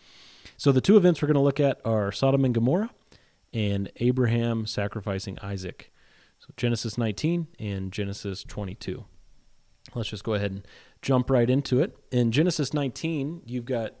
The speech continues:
two angels, angels who you can read more about in chapter eighteen. But two angels who are coming to the city of Sodom, and they're going to have an interaction with Lot. Lot is Abraham's nephew,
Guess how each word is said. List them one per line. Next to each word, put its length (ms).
two 220
angels, 540
angels 460
who 420
you 220
can 180
read 200
more 160
about 360
in 240
chapter 380
eighteen. 520
But 200
two 180
angels 460
who 160
are 80
coming 320
to 100
the 80
city 300
of 80
Sodom, 560
and 240
they're 140
going 240
to 140
have 160
an 80
interaction 560
with 180
Lot. 500
Lot 440
is 400
Abraham's 680
nephew, 400